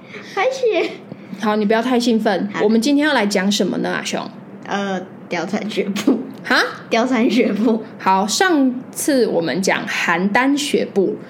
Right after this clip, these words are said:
Speaker 2: 阿雄把邯郸看成貂蝉，那今天我们就来讲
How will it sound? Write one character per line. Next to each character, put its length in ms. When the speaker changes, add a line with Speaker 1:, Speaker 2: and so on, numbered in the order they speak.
Speaker 2:
阿 140
雄 300
把 360
邯 420
郸 400
看 260
成 360
貂 300
蝉， 240
那 160
今 280
天 320
我 140
们 120
就 160
来 200
讲 320